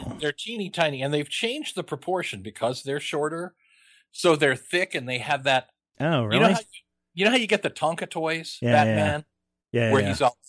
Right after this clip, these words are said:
Speaker 1: thick with big hands, and he's like, "Hi, I'm Batman." And he's
Speaker 2: Yeah.
Speaker 1: smiling.
Speaker 2: Yeah.
Speaker 1: It
Speaker 2: My,
Speaker 1: kinda feels
Speaker 2: my
Speaker 1: like
Speaker 2: sons
Speaker 1: that.
Speaker 2: have those, yes.
Speaker 1: Yeah, it feels like the thick, chunky toys that you would have for a younger kid, which,
Speaker 2: Yeah, yeah.
Speaker 1: let's be honest, we're talking about Power Rangers. It
Speaker 2: Right.
Speaker 1: may be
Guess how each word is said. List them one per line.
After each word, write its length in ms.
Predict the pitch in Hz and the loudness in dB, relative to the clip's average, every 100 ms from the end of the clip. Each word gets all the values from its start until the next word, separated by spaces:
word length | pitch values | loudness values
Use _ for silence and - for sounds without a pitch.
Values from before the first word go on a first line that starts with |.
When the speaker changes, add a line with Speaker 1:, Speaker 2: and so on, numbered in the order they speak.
| - - - | -20 -18 -4
Speaker 1:
thick 240 | 160 156 | -4 -4
with 200 | 120 - | -12 -12
big 220 | 143 156 131 | -6 -6 -4
hands, 480 | 147 143 143 143 | -2 0 -2 -4
and 60 | 120 | -8
he's 100 | 117 | -4
like, 140 | 127 123 | -2 4
"Hi, 580 | 160 330 311 262 214 | 6 8 8 10 8
I'm 100 | 240 | 6
Batman." 500 | 254 311 311 - 180 127 | 6 6 6 4 4 4
And 120 | 120 | 2
he's 100 | 117 | 0
Speaker 2:
Yeah. 60 | |
Speaker 1:
smiling. 240 | 113 120 131 _ _ _ | -2 -4 -8 _ _ _
Speaker 2:
Yeah. 200 | 123 117 - - _ _ _ _ | 2 2 -2 -20 _ _ _ _
Speaker 1:
It 140 | 185 | 2
Speaker 2:
My, 80 | 143 | 4
Speaker 1:
kinda 280 | 214 254 240 | 6 4 0
feels 380 | - 196 190 - | -4 -8 -8 -2
Speaker 2:
my 80 | 127 | 0
Speaker 1:
like 80 | 123 | 2
Speaker 2:
sons 160 | 123 | 2
Speaker 1:
that. 160 | 120 135 | 2 2
Speaker 2:
have 60 | 92 | 0
those, 260 | 87 82 | -2 -4
yes. 260 | 87 82 - _ _ _ _ | -6 -8 -12 _ _ _ _
Speaker 1:
Yeah, 200 | 185 147 - - _ | -2 -2 -4 -20 _
it 140 | 156 156 | -4 2
feels 220 | 220 208 | 2 4
like 180 | 185 - | 2 2
the 80 | 143 | -6
thick, 300 | - 185 _ | -4 -8 _
chunky 400 | - 170 165 165 | -4 -4 -4 -8
toys 380 | - 156 151 - | -2 0 -2 -4
that 180 | 117 | -8
you 60 | 135 | -6
would 80 | 123 | -4
have 260 | 110 104 110 | -2 -2 -4
for 120 | 101 | -10
a 20 | |
younger 320 | 92 95 95 - | -10 -12 -14 -16
kid, 220 | - 104 | -6 -6
which, 140 | 104 110 | 0 2
Speaker 2:
Yeah, 120 | 104 | 2
yeah. 220 | 98 95 - _ _ _ _ | 2 0 -4 _ _ _ _
Speaker 1:
let's 200 | 175 185 | 2 2
be 160 | - 156 | 2 2
honest, 300 | 131 123 - | 2 0 -6
we're 80 | 135 | -2
talking 280 | 151 139 131 | 0 0 -2
about 220 | 120 113 | -2 -2
Power 280 | - 120 104 | -2 0 -2
Rangers. 420 | 104 107 113 113 - | -6 -10 -10 -10 0
It 180 | 147 | 2
Speaker 2:
Right. 140 | 104 98 | 4 4
Speaker 1:
may 200 | 151 147 | 2 0
be 560 | 117 135 143 - 104 | -2 -6 -8 -14 -18